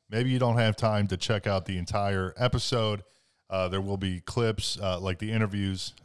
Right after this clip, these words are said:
uh, will be separate. You'll be able to watch those separate from the episode and, and things like that. Uh, so thanks for listening. Go ahead and, uh, also give the, uh, Coral Gaming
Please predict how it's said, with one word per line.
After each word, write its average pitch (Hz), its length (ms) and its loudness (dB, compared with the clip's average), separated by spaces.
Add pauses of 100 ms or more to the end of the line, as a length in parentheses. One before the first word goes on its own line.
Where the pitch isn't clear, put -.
uh, 87 280 -2
will 90 140 -4
be 87 160 -4
separate. 107 460 -2
You'll 101 80 2
be 95 80 0
able 95 160 0
to 90 40 0
watch 95 280 0
those 92 160 -2
separate 101 360 -2
from - 160 -4
the 95 120 2
episode 92 580 -2
and, 85 160 -6 (540)
and 104 120 4
things 104 240 4
like 92 200 0
that. 87 260 0 (140)
Uh, 87 460 0 (380)
so 98 360 0
thanks 156 340 2
for 165 100 -2
listening. 151 440 0
Go 143 140 2
ahead 135 360 0
and, 117 340 -2
uh, 110 140 2
also 117 340 0
give 113 300 -2
the, 104 260 -4
uh, 92 200 -2
Coral 135 320 2
Gaming 160 580 4